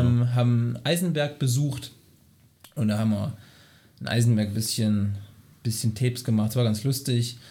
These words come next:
Samstag war dann Erfurt angesagt. Dann Anna hatte noch ihre Freundin mit, eine Lea.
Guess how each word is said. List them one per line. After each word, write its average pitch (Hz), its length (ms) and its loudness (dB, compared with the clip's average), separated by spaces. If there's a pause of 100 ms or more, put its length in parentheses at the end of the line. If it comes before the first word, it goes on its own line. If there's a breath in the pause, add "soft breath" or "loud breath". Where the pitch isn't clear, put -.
Samstag 131 540 0
war 123 160 2
dann 113 320 2
Erfurt 196 320 0
angesagt. 143 580 -2
Dann 113 160 -2
Anna 139 160 0
hatte 117 140 2
noch 117 100 -2
ihre 117 220 -2
Freundin 156 440 0
mit, 147 380 -4
eine 120 120 2
Lea. 139 400 2